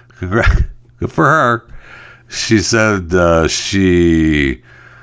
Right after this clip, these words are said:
uh, you know, they gave her headaches, and she had, uh, all kinds of problems because of these monster breasts. And she looks happy. The pictures, she looks happy. I'm a,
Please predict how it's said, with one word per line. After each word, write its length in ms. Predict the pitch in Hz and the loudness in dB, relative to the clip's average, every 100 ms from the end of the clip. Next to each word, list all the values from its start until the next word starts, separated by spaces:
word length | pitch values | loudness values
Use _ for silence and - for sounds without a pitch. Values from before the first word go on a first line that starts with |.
| - _ _ | -20 _ _
uh, 340 | - 85 78 78 | -4 0 0 0
you 80 | 85 | 0
know, 200 | 80 76 | 0 0
they 120 | 78 | 0
gave 200 | 85 82 | 0 0
her 120 | 73 | -2
headaches, 1080 | - 120 127 123 117 117 113 107 - - - | -2 -2 -2 0 0 0 0 -2 -4 -8 -4
and 420 | 87 76 73 71 | -2 0 -2 -4
she 380 | 65 - - 76 | -8 -10 -4 -4
had, 760 | 67 67 71 69 67 65 64 71 | -2 -2 -2 0 -2 -4 -8 -6
uh, 200 | 67 73 | -4 -2
all 180 | 92 104 | -2 -2
kinds 320 | 104 95 73 | -4 -4 -6
of 120 | - | -2
problems 840 | - 107 110 104 104 104 95 82 | 0 2 0 0 -4 -4 -6 -10
because 640 | 71 76 - 98 95 92 87 | -6 -6 -4 -4 -2 0 0
of 220 | 87 82 | -2 -2
these 480 | 85 80 76 73 - - | -2 0 -4 -8 -16 -10
monster 840 | 80 92 98 - - 92 82 78 - _ _ | -4 -2 -2 -6 -4 -2 -2 -6 -12 _ _
breasts. 720 | 85 87 92 92 - - - - - - - _ | -2 0 0 -2 -6 -12 -14 -14 -20 -20 -20 _
And 340 | - 85 78 76 | -8 -6 -4 -6
she 100 | 98 | -2
looks 240 | 170 - | -2 0
happy. 440 | 185 185 156 147 | -2 -2 -2 0
The 100 | 143 | -2
pictures, 640 | - 127 135 143 143 143 - | -2 -4 -4 -4 -4 -4 -4
she 100 | 127 | -4
looks 220 | 139 127 | -4 -2
happy. 440 | 131 143 120 110 | -2 -2 0 -2
I'm 280 | 110 107 117 | -2 -4 -4
a, 240 | 113 107 | -4 -4